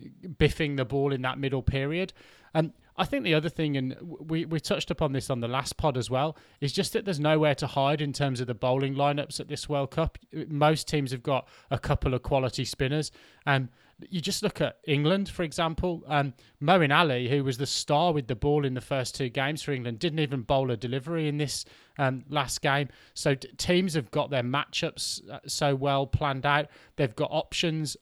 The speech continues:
All of them have got options to take wickets in the middle overs.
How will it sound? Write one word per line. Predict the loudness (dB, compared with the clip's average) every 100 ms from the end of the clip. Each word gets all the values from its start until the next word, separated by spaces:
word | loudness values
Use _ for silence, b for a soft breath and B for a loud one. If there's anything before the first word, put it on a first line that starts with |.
| 0
All | 8 12 12
of | 10
them | 2 -6
have | -4
got | -6
options | -4 -4 -2 -4 -4
to | -6
take | -4 -4 -4
wickets | -4 -2 -4 -6 -6
in | -4
the |
middle | 0 2 2 2
overs. | 2 2 2 -2